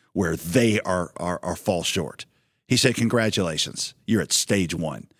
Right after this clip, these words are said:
<laughs> Stage two, he says, is when you come, become aware enough of your own sin that the disgust you feel at other sins hasn't gone away, but it's outweighed by your disgust at your own sin and brokenness and inconsistency.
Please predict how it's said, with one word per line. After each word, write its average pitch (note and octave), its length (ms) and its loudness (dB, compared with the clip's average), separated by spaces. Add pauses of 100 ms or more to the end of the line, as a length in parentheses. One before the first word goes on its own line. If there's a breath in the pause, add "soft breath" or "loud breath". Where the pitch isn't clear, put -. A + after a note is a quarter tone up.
(140)
<laughs> - 240 -6
Stage C3 480 2
two, G#2+ 640 2
he G#2+ 160 -2
says, A2+ 280 2
is - 160 0
when A#2+ 160 4
you A2 200 2 (560)
come, B2+ 180 0
become A#2+ 240 2
aware A2+ 460 4
enough G#2+ 280 2
of F#2 160 -2
your F#2 160 2
own C#3+ 240 4
sin D2 480 -2 (680 soft breath)
that A#2+ 220 2
the A#2+ 60 6
disgust C3 560 2
you A#2+ 100 4
feel A#2+ 200 4
at G2+ 60 2
other C#3 260 4
sins F2 680 0 (680)
hasn't D#3 260 4
gone C#3+ 180 8
away, A2 460 4
but G2+ 160 2
it's G2+ 140 2 (100)
outweighed F#2+ 840 2 (400)
by G2+ 100 2
your G2+ 200 4
disgust G2 440 0
at E2 120 -2
your F2+ 220 -4
own A#2+ 280 6
sin E2 420 -2
and F2 160 -4
brokenness E2 480 -2
and F2+ 100 0
inconsistency. D#2 840 -6